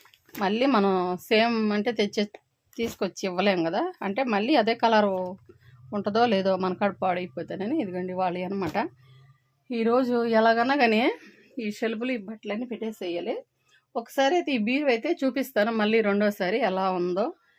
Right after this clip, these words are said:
ఆ, అంటే నేను ఫ్యూచర్లోకి ఇల్లు కట్టుకున్నప్పుడు ఈ ఉస్-, ఆమ్,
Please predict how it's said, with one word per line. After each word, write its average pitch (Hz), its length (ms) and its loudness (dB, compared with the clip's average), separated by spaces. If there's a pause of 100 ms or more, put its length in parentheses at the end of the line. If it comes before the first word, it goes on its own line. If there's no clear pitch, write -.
(360)
ఆ, 220 80 -4 (340)
అంటే 262 160 -2 (100)
నేను 277 240 4
ఫ్యూచర్లోకి 302 800 2
ఇల్లు 247 200 0
కట్టుకున్నప్పుడు 214 640 0
ఈ 240 180 0
ఉస్-, 214 240 -2 (240)
ఆమ్, 196 180 -4